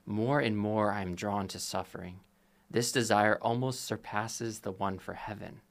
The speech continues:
though that was very strong. Never has God made me understand so well that suffering is the greatest pledge of love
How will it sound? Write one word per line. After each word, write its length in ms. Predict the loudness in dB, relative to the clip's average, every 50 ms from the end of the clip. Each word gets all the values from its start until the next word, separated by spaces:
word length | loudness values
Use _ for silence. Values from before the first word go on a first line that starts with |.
| _ _ _ _ _ _ _ _ _ -8
though 180 | -2 -2 0 2
that 200 | 4 4 4 4
was 140 | 2 -6 -8
very 260 | -8 -8 -8 -8 -8
strong. 480 | -10 -8 -8 -8 -8 -10 -10 -14 -18 -20 -20 _ _ _ _ _ _ _ -20 -20 _ _ -12
Never 480 | -4 2 6 6 6 6 6 4 4 4
has 220 | 2 -2 -4 -2 2
God 280 | 4 6 6 6 6
made 160 | 2 0 -2 -2
me 140 | -2 -4 -4
understand 560 | -2 -2 -2 -2 -4 -4 -4 -4 -4 -4 -4
so 220 | -4 -4 -2 -2
well 380 | -2 -2 -2 -2 -2 -2 -4 -6 -12 -20 -20 _ -10
that 180 | -10 -8 -4
suffering 540 | 0 2 2 2 2 0 -2 0 0 0 -2
is 180 | -4 -8 -10 -8
the 100 | -10 -12
greatest 640 | -12 -10 -6 -2 0 0 0 0 -2 -4 -8 -12 -8
pledge 280 | -4 -4 -4 -2 -4
of 140 | -6 -8 -6
love 340 | -6 -4 -4 -2 -4 -6